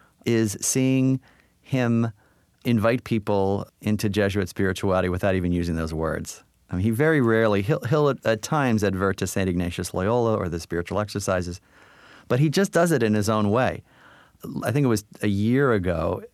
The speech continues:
at his Easter Mass, um, he started talking about imagining yourself on Easter Sunday morning running with the women to the tomb. It was a kind of Ignatian contemplation. He said, "Imagine what it would be like."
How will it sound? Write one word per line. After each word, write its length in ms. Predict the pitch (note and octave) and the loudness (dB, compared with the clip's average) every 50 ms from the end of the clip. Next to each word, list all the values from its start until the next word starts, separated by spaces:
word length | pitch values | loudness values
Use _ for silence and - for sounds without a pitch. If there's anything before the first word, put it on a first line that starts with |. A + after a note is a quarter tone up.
| - | -8
at 100 | - G2 | -4 -2
his 200 | F#2 F#2 F2 - | -2 -2 -2 -2
Easter 400 | - G#2+ A#2 A2 - - - G2+ | -2 -2 -2 -2 -2 -2 -2 -2
Mass, 640 | F2+ E2+ D#2 D#2+ E2 - - F#2+ - - - - - - _ - | 0 0 -2 -4 -6 -6 -8 -8 -10 -12 -14 -16 -18 -18 _ -8
um, 520 | F#2 F2+ F2 E2+ E2+ E2 E2 E2+ E2 E2 - _ _ _ _ - - _ | -6 -4 -4 -2 -4 -4 -4 -4 -6 -8 -10 _ _ _ _ -20 -20 _
he 160 | - - B2 | -4 -2 -2
started 280 | A#2 - B2 A#2 A#2+ A2+ | 0 2 2 2 2 2
talking 380 | - B2 A2 G#2+ - A2+ A2 | 0 0 0 0 0 0 0
about 280 | G#2 F2+ G2+ G2+ G2+ G2+ - | 0 2 2 0 0 0 -2
imagining 1040 | - G2+ G2 F#2+ F#2+ G2 G#2 A2 A#2 A#2+ A#2 - B2 A#2+ A#2 A2+ A2+ A2+ A2+ A2+ A2 - | -2 0 0 2 2 0 0 0 0 -2 0 0 0 0 2 2 2 2 0 0 -2 -4
yourself 800 | - G2 G2 G2 F#2+ - - G2+ F2+ E2 E2 E2+ - - - - _ _ _ _ _ _ _ _ _ _ _ _ - | -4 -4 -2 -2 -2 -4 -2 0 0 0 0 -4 -6 -10 -18 -20 _ _ _ _ _ _ _ _ _ _ _ _ -8
on 220 | - F#2+ F#2 G2 | -4 -2 -2 -2
Easter 300 | - G2 G#2+ G#2 - A#2 | -2 -2 -2 -2 -2 -2
Sunday 300 | G#2+ - A2 G2+ G2 F#2+ | -2 -2 0 0 0 0
morning 440 | F#2 F#2 F2+ F2+ F2 F2 F2 E2+ D#2 - | 0 0 0 -2 -2 -2 -4 -6 -6 -8
running 580 | - G2 G2 G2+ G#2+ A2+ A#2 A#2+ A#2+ B2+ B2 G#2 | -8 -4 -2 0 0 2 2 2 2 2 0 0
with 260 | - G2+ G#2 G2+ - - | -2 -2 -2 -2 -2 -2
the 80 | G2+ F#2 | -4 -2
women 400 | F#2 G2 G2 G2+ G#2 G#2 G#2 G2 | 0 0 2 2 2 2 2 0
to 120 | - G#2 | -2 -2
the 140 | F#2 F2+ F#2 | -4 -4 -4
tomb. 500 | - - - G2 F2 D#2+ - - D#2+ - _ _ _ - - | -4 -4 -4 -2 -2 -4 -4 -8 -10 -12 _ _ _ -12 -10
It 40 | |
was 100 | C3 B2+ | -8 -6
a 60 | B2+ A#2+ | -6 -2
kind 160 | - D3 C#3+ | 0 0 0
of 80 | C3 | 2
Ignatian 480 | A2+ G#2+ F#2+ G2+ G#2+ A2+ A2 - A2 G#2 | 0 0 0 0 -2 -2 -2 -2 -2 -2
contemplation. 760 | - G#2 G2 G2 - G#2 G2+ - C3+ D#3 E3+ - - - G2+ - _ _ _ _ _ | -2 -2 -4 -2 -4 -4 -4 -2 -4 -4 -4 -6 -8 -12 -12 -14 _ _ _ _ _
He 100 | _ - | _ -8
said, 160 | G2 - G#2 | -4 -4 -2
"Imagine 520 | F#2 F2 F2+ F#2 G2+ A2+ B2 A#2+ - A#2+ A2 | -2 -2 -2 0 -2 -2 -2 -2 -2 -2 -2
what 120 | G#2+ G#2 | -2 -2
it 60 | G2+ | -2
would 140 | G#2+ G2 F2 | -4 -4 -4
be 80 | - F2+ | -4 -4
like." 380 | E2+ E2 D#2+ D2+ - - - | -4 -4 -6 -8 -10 -12 -18